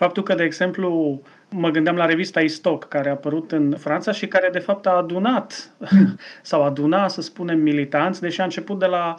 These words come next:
Speaker 1: militanții bulgari care erau, uh, în Franța. Dar după aceea, revista Istoc a început să adune,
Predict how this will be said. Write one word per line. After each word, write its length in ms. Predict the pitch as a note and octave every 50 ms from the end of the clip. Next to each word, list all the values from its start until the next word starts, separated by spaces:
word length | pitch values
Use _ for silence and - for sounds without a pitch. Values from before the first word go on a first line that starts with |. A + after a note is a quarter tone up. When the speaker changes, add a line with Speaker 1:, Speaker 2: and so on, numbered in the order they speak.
| - -
Speaker 1:
militanții 500 | C#3+ D#3 D#3 D#3 D3+ F#3+ F#3+ F#3+ - G#3
bulgari 580 | F3+ F3+ F#3 F#3 F3 G#3 G3+ D#3+ - - - _ -
care 200 | - E3 D3 C#3
erau, 260 | C#3 C#3 D3+ D3+ D3 D3 D3
uh, 340 | D3 C#3+ C#3+ C#3+ E3 - E3
în 60 | E3
Franța. 440 | - - F#3 E3+ - - - D3+ C#3+ - - - -
Dar 200 | - F#3+ F3+ E3+
după 200 | F#3 G3+ - G#3
aceea, 540 | G3+ G#3 - G#3 G3+ G#3+ G#3+ G#3+ G#3+ G#3+ G#3+ _ _ - -
revista 340 | G3 E3+ F3 G#3 G3 - F3+
Istoc 360 | E3 D#3+ - F#3 F#3+ F#3+ -
a 100 | G3 F#3+
început 360 | F#3+ - - F3 - G#3+ G#3
să 100 | - -
adune, 640 | E3+ D3+ C#3 D3+ E3 F3+ F#3 F#3+ G3+ G3 G3+ G#3